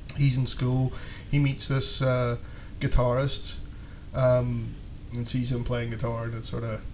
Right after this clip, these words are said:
changes his life, um, and he begins to learn guitar, joins a band with this, uh, this guy's in, these other guys, and then it's about the start of the band trying to get, um, get signed, get noticed, um, and it's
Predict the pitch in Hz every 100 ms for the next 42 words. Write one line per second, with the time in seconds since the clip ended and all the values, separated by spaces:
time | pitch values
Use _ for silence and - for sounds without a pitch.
0 | - - 131 117 117 113 117 110 113 -
1 | - - - - 117 117 113 110 - 113
2 | 107 107 - 107 107 - 113 107 104 -
3 | 117 104 107 107 - - - - - -
4 | 110 107 104 104 104 104 104 - - -
5 | - 127 110 107 107 - - - - 113
6 | - 113 110 110 110 120 135 120 117 117
7 | 107 127 123 120 127 123 123 - 139 -
8 | 160 165 131 120 123 127 - 120 117 113
9 | 113 - - - - - - - - -
10 | - 123 117 117 113 110 110 - - -
11 | - - 113 101 - 123 135 151 135 113
12 | 113 131 147 - - - - - - -
13 | - - 127 127 123 - 127 123 110 -
14 | -